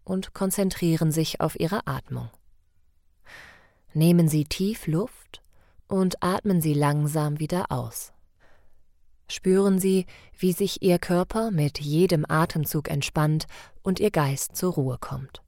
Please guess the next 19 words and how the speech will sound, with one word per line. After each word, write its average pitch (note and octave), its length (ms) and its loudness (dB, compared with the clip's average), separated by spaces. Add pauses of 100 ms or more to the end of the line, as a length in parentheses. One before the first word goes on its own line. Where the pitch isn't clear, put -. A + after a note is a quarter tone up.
(960)
Lassen F3 360 2
Sie F3 140 2
sich E3+ 260 0
vollkommen F#3 760 -2
fallen. B2+ 480 -8 (1800)
Lassen F#3 380 2
Sie E3+ 200 4
vor F3+ 280 4
Ihrem F3 380 4
inneren G3+ 420 2
Auge D#3 540 0 (100)
einen D#3+ 320 0
schönen G3 420 2
Ort F3+ 280 2
entstehen, D3+ 580 2 (340)
der E3+ 140 2
für G#3+ 180 -2
Frieden C#3 440 -4
steht. - 480 -8